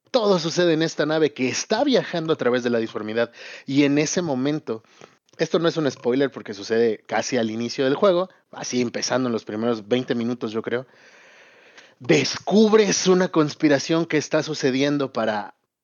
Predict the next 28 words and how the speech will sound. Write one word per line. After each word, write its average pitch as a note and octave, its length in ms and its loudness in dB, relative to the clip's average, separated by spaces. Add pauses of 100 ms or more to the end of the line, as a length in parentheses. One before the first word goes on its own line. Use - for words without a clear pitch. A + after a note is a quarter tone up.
asesinar C3+ 960 0 (540)
a C3+ 100 -2
la A#2+ 160 2
capitana A#2 760 -4 (100)
y C#3 180 2
además C3 480 0
de B2 200 0
eso, C#3+ 280 -6 (340)
para B2 260 2
inculparte A#2+ 800 -2
a F2 60 -10
ti. - 220 -18 (1400)
Entonces, C#3 680 -2 (280)
una B2+ 260 0
vez C3 160 0
que C3+ 100 0
lo C#3+ 140 4
descubres, A3+ 500 2
tienes D#3 300 0
que B2+ 80 -2
hacer A#2 240 0
algo A2 200 0
al G#2+ 80 -6
respecto. A2 540 -6 (800)
¿Qué D#3 100 6
podrá D3 320 4
ser? E3 240 2
¿Diplomacia? B2+ 880 0